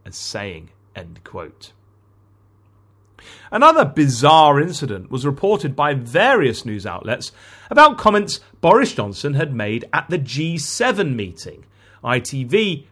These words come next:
dot com, for example, published a report entitled, quote, "We've got to show our pecs. Johnson mocks Putin's topless photos during G seven meeting"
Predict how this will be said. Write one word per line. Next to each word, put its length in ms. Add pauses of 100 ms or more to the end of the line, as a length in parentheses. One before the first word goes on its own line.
dot 240
com, 240
for 200
example, 460
published 440
a 20
report 480
entitled, 640
quote, 320 (440)
"We've 220
got 240
to 100
show 300
our 220
pecs. 680 (680)
Johnson 540
mocks 360
Putin's 560
topless 480
photos 640 (280)
during 360
G 220
seven 460
meeting" 500